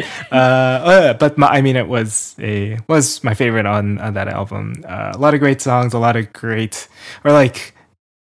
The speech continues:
uh, s-, good sounds that they kind of kept throughout the album. Or, like, it sounded cohesive, which I liked. Um, but then, uh, so second runner-up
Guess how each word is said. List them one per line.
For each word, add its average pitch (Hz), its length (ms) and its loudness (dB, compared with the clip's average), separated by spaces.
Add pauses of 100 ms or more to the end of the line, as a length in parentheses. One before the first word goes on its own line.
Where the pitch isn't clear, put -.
(120)
uh, 143 380 2
s-, - 380 -4 (260)
good 156 240 -4 (160)
sounds 123 1000 -2
that 113 180 -6
they 110 220 -2
kind 107 220 -8
of 104 380 -8
kept - 240 -12
throughout 104 340 -4
the 113 60 -6
album. 135 320 0
Or, 147 80 -2
like, 107 220 -4 (500)
it 123 240 -12
sounded 117 300 0
cohesive, 117 640 -2
which 110 140 -10
I 113 60 -6
liked. 107 360 -6 (480)
Um, 107 500 -4 (960)
but 104 180 -14
then, 104 440 -2
uh, 104 540 -6
so 107 320 -8
second 165 520 0 (160)
runner-up 110 560 -4